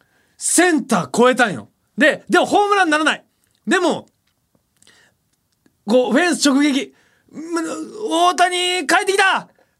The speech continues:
一塁のシュート、どうなる？どうなる？帰ってきた！サヨナラ！」ってなった瞬間、もう日本国民ブワーなったんだけど、これがね、本当にすごい。大谷選手がこの周東選手に、「お前今日出番あるから準備しとけよ」、準備しました。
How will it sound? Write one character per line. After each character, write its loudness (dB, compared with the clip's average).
一 0
塁 0
の 2
シ 0
ュ 2
ー 0
ト、 4
ど 6
う 2
な 4
る？ -4
ど 4
う 0
な -2
る？ -12
帰 2
っ -14
て 2
き 0
た！ 2
サ -2
ヨ 2
ナ 2
ラ！」 -14
っ -20
て -2
な 2
っ -12
た -6
瞬 -2
間、 -2
も 0
う 2
日 2
本 0
国 -2
民 -4
ブ -6
ワ 0
ー -6
な -4
っ -10
た -4
ん -4
だ -4
け -4
ど、 -4
こ -2
れ 0
が -2
ね、 -2
本 -2
当 2
に 2
す -2
ご 0
い。 -8
大 2
谷 -2
選 -2
手 0
が 2
こ -2
の -2
周 -2
東 -2
選 -2
手 -6
に、 -2
「お -2
前 0
今 -2
日 -4
出 0
番 2
あ -2
る -4
か -4
ら -4
準 -2
備 -4
し -6
と -4
け -2
よ」、 -4
準 -2
備 -2
し -6
ま 0
し -6
た。 -4